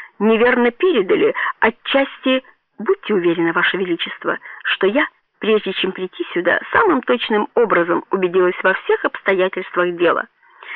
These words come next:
Но доказательства я представила вам только наполовину, другая половина ещё впереди. Будьте уж так добры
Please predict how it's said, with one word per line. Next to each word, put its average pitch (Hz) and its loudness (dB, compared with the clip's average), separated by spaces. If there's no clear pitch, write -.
Но 208 2
доказательства 214 0
я 208 0
представила 247 2
вам 220 4
только 240 0
наполовину, 226 0
другая 180 0
половина 254 0
ещё 208 -4
впереди. 247 -2
Будьте 392 0
уж - 0
так 202 0
добры 180 0